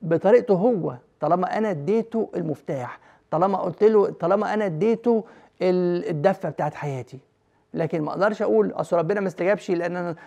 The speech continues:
طلبت منه المبلغ الفلاني وما جاليش"، لا، ما أنا مش من مصلحتي إن يكون معايا المبلغ ده دلوقتي،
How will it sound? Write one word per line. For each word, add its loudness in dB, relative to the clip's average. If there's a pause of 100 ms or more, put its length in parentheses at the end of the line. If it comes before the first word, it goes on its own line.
(100)
طلبت 4
منه 0
المبلغ 6
الفلاني 0
وما -2
جاليش"، -2
لا، -2
ما -6
أنا -4
مش -4
من -4
مصلحتي -4
إن -4
يكون 0
معايا 2
المبلغ 0
ده -4
دلوقتي، -10